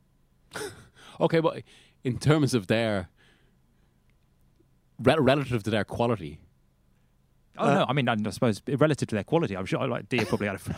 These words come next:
Speaker 2: a, <laughs>
Speaker 3: <laughs>
Speaker 2: a stormer.
Speaker 3: He actually had a, he actually had a seven out of ten.
Speaker 2: <laughs>
Speaker 3: Yeah. <laughs> Un-, unfortunately,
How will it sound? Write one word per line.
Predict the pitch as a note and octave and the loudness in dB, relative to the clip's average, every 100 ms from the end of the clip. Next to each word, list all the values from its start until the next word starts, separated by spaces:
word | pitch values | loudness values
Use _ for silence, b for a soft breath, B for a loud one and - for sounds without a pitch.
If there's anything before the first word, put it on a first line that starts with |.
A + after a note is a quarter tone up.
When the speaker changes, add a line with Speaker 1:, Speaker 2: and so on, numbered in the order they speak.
| - - - | -10 -12 -4
Speaker 2:
a, | |
<laughs> | C3 C#3 - | 0 0 2
Speaker 3:
<laughs> | - | 2
Speaker 2:
a | |
stormer. | - - F#3 A2+ | 4 4 6 6
Speaker 3:
He | |
actually | D3+ F3 D3+ | 4 4 4
had | |
a, | C#3+ | 4
he | C#3+ | 2
actually | E3 D3 | 2 0
had | A#2+ | 2
a | |
seven | D3+ A2+ A2 | 2 2 0
out | F#2+ | -2
of | |
ten. | - A2+ F2 F2 | 0 0 0 0
Speaker 2:
<laughs> | G#3 | 2
Speaker 3:
Yeah. | A2+ A#2 A2 C#3+ E3+ - - - - | 6 4 6 4 4 0 -4 -4 -2
<laughs> | |
Un-, | - B2+ | 0 0
unfortunately, | - - A#2+ C3+ - A2+ | 4 2 4 2 2 0